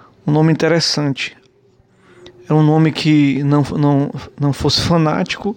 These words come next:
e que, mesmo que seja de direita,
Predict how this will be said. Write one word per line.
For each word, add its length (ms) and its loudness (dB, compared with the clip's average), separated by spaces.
e 100 0
que, 500 2
mesmo 320 2
que 60 -6
seja 300 -2
de 160 -8
direita, 680 -6